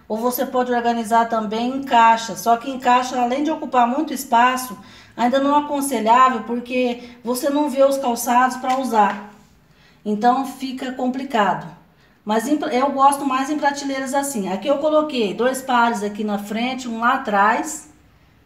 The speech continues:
né? Porque não cabe tudo na frente. Separei por categoria, que aqui esse de cima aqui é calçado social, né?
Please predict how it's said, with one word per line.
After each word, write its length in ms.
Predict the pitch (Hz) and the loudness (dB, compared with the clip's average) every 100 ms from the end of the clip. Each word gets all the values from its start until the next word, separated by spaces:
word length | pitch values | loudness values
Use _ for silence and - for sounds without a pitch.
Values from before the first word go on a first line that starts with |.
| _ _ _ _ _ _ _ | _ _ _ _ _ _ _
né? 220 | 208 214 | -6 -4
Porque 680 | 233 226 214 220 226 214 190 180 - _ _ _ _ _ - | -2 -4 -6 -4 -2 0 -2 -6 -14 _ _ _ _ _ -6
não 220 | 226 247 | 0 0
cabe 320 | 240 226 202 | 2 2 2
tudo 240 | 214 208 208 | -2 -4 -2
na 120 | 202 | -2
frente. 560 | - 214 240 269 - - - | -2 -4 -4 -6 -10 -14 -18
Separei 640 | - 294 269 277 254 240 233 | -6 0 2 4 4 2 0
por 200 | 254 254 | -4 -4
categoria, 840 | 254 262 233 220 208 254 285 - - - - _ | -2 -2 -2 -2 0 0 -2 -6 -16 -20 -20 _
que 120 | 254 | 0
aqui 380 | 240 233 254 247 | 0 0 -2 -2
esse 220 | 240 233 | -2 -4
de 100 | 202 | -8
cima 320 | 233 254 233 | -6 -4 -4
aqui 180 | 220 220 | -4 -4
é 80 | 214 | -4
calçado 880 | 220 214 214 233 208 202 196 175 165 - _ _ _ _ _ _ | -2 -4 -2 -2 0 0 -2 -8 -10 -18 _ _ _ _ _ _
social, 880 | - 254 254 240 220 226 277 - - | -2 -2 -2 -2 2 4 4 -2 -6
né? 340 | 208 247 294 | -4 -4 -6